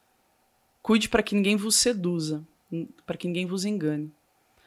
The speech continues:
E eu acho que esse espírito do tempo que nós estamos vivendo é justamente esse espírito de engano,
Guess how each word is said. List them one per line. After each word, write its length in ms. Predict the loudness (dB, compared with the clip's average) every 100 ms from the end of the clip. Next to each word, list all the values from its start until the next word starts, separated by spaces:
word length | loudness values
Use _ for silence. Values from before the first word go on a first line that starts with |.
| _ _
E 60 | 2
eu 120 | 6
acho 220 | 6 4
que 80 | 0
esse 640 | 0 0 0 0 0 0
espírito 560 | 2 0 0 -4 -4 -6
do 100 | -8
tempo 520 | -6 0 2 2 -2
que 120 | -6
nós 160 | -4 -4
estamos 300 | -2 -2 -2
vivendo 260 | 0 0 0
é 20 |
justamente 580 | -2 -2 -2 -2 -2 -2
esse 120 | -2
espírito 460 | -2 -2 -4 -4
de 200 | -4 0
engano, 560 | 2 2 2 2 0 -10